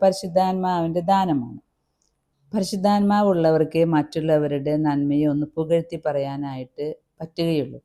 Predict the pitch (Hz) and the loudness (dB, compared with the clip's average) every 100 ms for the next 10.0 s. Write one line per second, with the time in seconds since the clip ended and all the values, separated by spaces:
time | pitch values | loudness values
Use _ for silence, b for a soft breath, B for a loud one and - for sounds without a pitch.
0 | _ _ _ _ - 185 170 165 160 156 | _ _ _ _ 2 4 4 2 2 0
1 | 151 147 156 151 151 147 151 143 147 147 | -2 -4 -2 0 0 0 -2 -4 -6 -2
2 | 147 147 147 147 143 131 - 156 170 180 | -2 -2 -2 -2 -2 -4 -8 -8 -6 -6
3 | 180 180 143 - _ 151 151 139 147 156 | -4 -4 -4 -6 _ -4 -4 -2 -2 -2
4 | 156 143 143 139 139 135 143 160 214 b | -2 -2 -4 -4 -8 -6 -2 -2 -2 b
5 | b _ _ _ - 151 160 160 156 160 | b _ _ _ -6 0 2 2 0 0
6 | 156 160 185 226 220 202 170 165 160 156 | 0 0 2 2 2 2 2 0 0 0
7 | 147 147 185 - _ _ _ _ _ 156 | 0 -2 -6 -10 _ _ _ _ _ -2
8 | 156 165 156 151 151 147 147 147 147 151 | 0 2 0 2 2 2 0 -2 -4 -2
9 | 160 - 185 196 190 143 143 147 151 | -2 -2 -2 0 0 0 -2 0 2